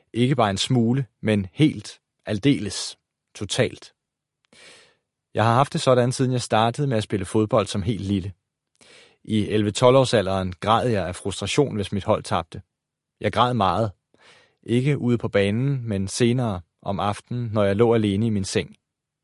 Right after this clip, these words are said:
Heldigvis gik det sjældent ud over andre, selv hvis en holdkammerat havde leveret noget skidt og var årsag til, at vi tabte.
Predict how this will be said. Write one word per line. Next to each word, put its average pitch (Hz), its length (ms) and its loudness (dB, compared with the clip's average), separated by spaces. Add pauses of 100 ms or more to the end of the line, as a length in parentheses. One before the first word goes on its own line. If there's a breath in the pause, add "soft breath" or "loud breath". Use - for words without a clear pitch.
(1080 soft breath)
Heldigvis 131 400 2
gik 147 180 -2
det 127 80 -4
sjældent 135 280 2
ud 131 100 0
over 117 220 4
andre, 95 380 -4 (120)
selv 113 240 2
hvis 98 180 -2
en 92 80 -2
holdkammerat 95 640 0
havde 95 140 0
leveret 101 320 0
noget 87 180 -2
skidt - 360 -4
og 107 180 -4
var 110 60 4
årsag 113 400 2
til, 98 180 -2
at 92 60 -2
vi 95 60 -6
tabte. - 380 -6